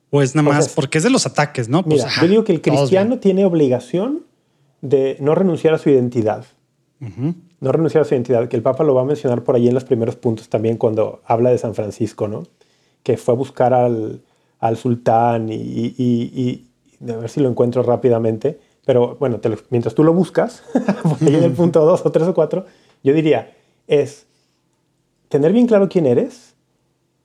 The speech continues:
Speaker 2: tener bien claro que tenemos un llamado a evangelizar. Por otro lado,
Speaker 1: Párrafo tres.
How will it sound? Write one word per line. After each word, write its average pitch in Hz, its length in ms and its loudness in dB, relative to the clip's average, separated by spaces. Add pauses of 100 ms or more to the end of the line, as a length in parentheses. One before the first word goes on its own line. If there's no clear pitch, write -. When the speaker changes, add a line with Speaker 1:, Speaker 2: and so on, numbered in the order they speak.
Speaker 2:
tener 135 240 2
bien 196 120 2
claro 185 200 0
que - 80 -14
tenemos 147 260 -2
un 156 120 0
llamado 139 440 2
a 123 80 4
evangelizar. 113 760 -2 (1500)
Por 120 180 -2
otro 160 180 0
lado, 151 440 0 (600)
Speaker 1:
Párrafo 131 320 -4
tres. - 420 -8